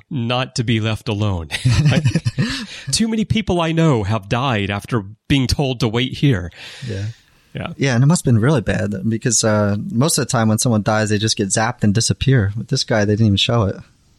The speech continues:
Speaker 2: But anyway, uh, <laughs> that's a different story
Speaker 1: <laughs> It was
Speaker 2: altogether.
Speaker 1: so bad.
Speaker 2: <laughs> Yeah.
Speaker 1: We
Speaker 2: Anyway,
Speaker 1: cannot
Speaker 2: that
Speaker 1: show this on nineteen sixties television.
Speaker 2: <laughs> Yeah. Um, yeah, and then, uh,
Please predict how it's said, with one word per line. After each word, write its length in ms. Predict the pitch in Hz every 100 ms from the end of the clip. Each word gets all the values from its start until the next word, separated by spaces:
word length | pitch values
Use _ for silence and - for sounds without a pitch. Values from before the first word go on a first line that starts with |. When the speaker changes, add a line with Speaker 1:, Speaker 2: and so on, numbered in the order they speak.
| _ -
Speaker 2:
But 80 | 120
anyway, 240 | 107 95 - - - -
uh, 140 | 113 107 143
<laughs> 140 | 127
that's 220 | 139 123 120
a 60 |
different 320 | - 123 208
story 180 | - 123
Speaker 1:
<laughs> 0 |
It 40 | 110
was 120 | -
Speaker 2:
altogether. 200 | 151 104
Speaker 1:
so 320 | 98 170 151
bad. 400 | 131 117 113 120 -
Speaker 2:
<laughs> 60 |
Yeah. 300 | 151 131 151 131 180 - - -
Speaker 1:
We 80 | 143
Speaker 2:
Anyway, 200 | 131 113
Speaker 1:
cannot 140 | 107
Speaker 2:
that 40 | 117
Speaker 1:
show 260 | - 139
this 340 | 127 107 98 -
on 140 | 143
nineteen 340 | 120 139 127 120
sixties 420 | 131 - - 151
television. 500 | - 131 104 98 98
Speaker 2:
<laughs> 1000 | - - - - - 196 240 101 80 -
Yeah. 180 | 104 92 - - - _ -
Um, 520 | 117 117 117 117 - -
yeah, 200 | 135 127
and 80 | 120
then, 220 | 123 123
uh, 300 | 117 110 110